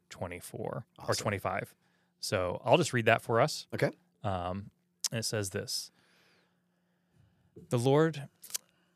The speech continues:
Speaker 1: God took the man and put him in the Garden of Eden to work it and keep it.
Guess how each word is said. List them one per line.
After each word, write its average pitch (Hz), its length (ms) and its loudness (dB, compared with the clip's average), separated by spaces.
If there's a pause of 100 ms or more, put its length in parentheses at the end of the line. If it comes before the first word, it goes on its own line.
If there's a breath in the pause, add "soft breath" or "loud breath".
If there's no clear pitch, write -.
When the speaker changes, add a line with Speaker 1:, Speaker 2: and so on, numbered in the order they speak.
(460)
Speaker 1:
God 113 540 4
took - 300 -2
the 156 100 0
man 95 400 -2
and 101 140 -8
put - 240 -6
him 117 160 -6
in 113 100 -4
the 107 60 -2
Garden 92 380 -4
of 92 100 -10
Eden 104 420 -10 (240 soft breath)
to - 140 -6
work 107 380 -2
it - 360 -4
and 107 180 -6
keep - 280 -10
it. - 300 -16